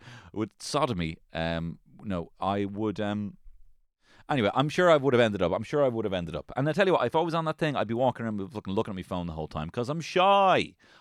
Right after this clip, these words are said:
I can't, that's the difference. I can't be walking around with my phone out and being like, you know, I need, I need complete, that's why here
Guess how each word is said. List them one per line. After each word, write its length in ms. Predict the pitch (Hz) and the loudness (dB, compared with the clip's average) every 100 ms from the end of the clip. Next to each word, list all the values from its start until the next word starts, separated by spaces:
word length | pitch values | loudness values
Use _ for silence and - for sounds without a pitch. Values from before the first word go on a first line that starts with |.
| _ | _
I 140 | - 151 | -2 -2
can't, 320 | 156 151 147 | -2 -4 -2
that's 160 | 160 | -2
the 60 | 147 | -2
difference. 340 | 165 156 117 - | -4 -4 -8 -4
I 140 | 139 | -4
can't 240 | 147 143 131 | -2 -6 -6
be 60 | |
walking 360 | 117 127 120 123 | -4 -2 -2 -6
around 380 | 104 87 92 95 | -4 -4 -4 -8
with 100 | 113 | -14
my 60 | 107 | -10
phone 340 | 127 135 110 | -6 -4 -2
out 240 | 82 107 120 _ _ _ - | -2 -4 -6 _ _ _ -6
and 160 | 107 | -4
being 180 | 117 127 | -2 -2
like, 160 | 123 127 _ - | -2 -4 _ -14
you 100 | 147 | -6
know, 80 | 139 | -4
I 80 | 143 | -4
need, 320 | 151 156 139 | -6 -8 -10
I 80 | - | -10
need 300 | 147 151 143 - | -8 -8 -10 -16
complete, 480 | - 131 - 139 139 - - | -14 -12 -6 -6 -6 -10 -8
that's 240 | 185 - | -8 -6
why 200 | 139 127 | -4 -4
here 440 | 120 147 135 95 | -4 -2 0 0